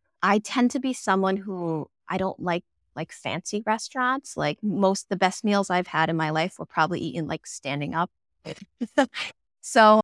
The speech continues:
I didn't, I, I ate a lot of, we ate a lot of lamb. Argentina's,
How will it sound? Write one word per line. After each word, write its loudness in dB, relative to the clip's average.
I 8
didn't, 4
I, 6
I 2
ate 2
a 0
lot 4
of, 0
we -2
ate 2
a 0
lot 2
of -4
lamb. 2
Argentina's, -6